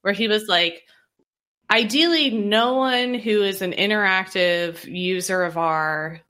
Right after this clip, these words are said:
like, a non, uh, package writer, they should never actually have to know anything about Python. Like, they shouldn't know that Reticulate is running.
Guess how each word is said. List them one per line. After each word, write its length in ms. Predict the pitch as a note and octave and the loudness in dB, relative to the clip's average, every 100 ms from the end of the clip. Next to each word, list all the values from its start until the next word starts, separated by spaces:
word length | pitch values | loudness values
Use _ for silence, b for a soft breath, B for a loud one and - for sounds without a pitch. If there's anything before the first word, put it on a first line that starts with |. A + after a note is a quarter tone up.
| _ - | _ -4
like, 220 | E3+ D#3 | -4 -2
a 80 | E3+ | -4
non, 720 | F3+ F#3 F#3 F#3 F#3 F#3 F#3 F#3 | -2 0 2 2 0 -2 -6 -8
uh, 640 | - D#3+ D3+ D3+ - - - | -6 -4 -4 -4 -6 -8 -8
package 400 | - F3+ F3+ E3+ | -2 -2 -2 -8
writer, 520 | D#3 D3+ D3+ D3 D#3 b b b b - | -8 -8 -8 -8 -8 b b b b 0
they 160 | A3 C4 | 2 2
should 200 | C4 C4+ | 0 0
never 440 | A3+ G#3+ G#3+ G3 - | 2 2 2 0 0
actually 540 | F3 F3+ - F3+ F3 | 0 0 -6 -4 -4
have 320 | D#3+ D#3 - - | -2 -4 -4 -10
to 60 | F3 | -6
know 600 | E3+ E3+ E3 D#3+ D#3 - | -2 0 0 0 -2 -2
anything 460 | G3 F#3+ F#3+ F#3+ F3 | -2 0 -2 -4 -4
about 280 | E3 D#3+ - | -2 -2 -2
Python. 680 | F3 E3+ F3 E3 D#3 D#3+ - - | -4 -2 -2 -4 -4 -8 -6 0
Like, 200 | A3 A3 | 0 4
they 160 | D4 | 2
shouldn't 380 | D#4 E4+ D4+ F#3+ | 2 2 2 0
know 260 | G3 F#3 F3 | 0 0 0
that 160 | F#3 | 0
Reticulate 580 | E3+ E3 E3+ - - - | -2 -6 -6 -6 -6 -8
is 160 | - - | -10 -10
running. 380 | D#3+ - - | -10 -8 -12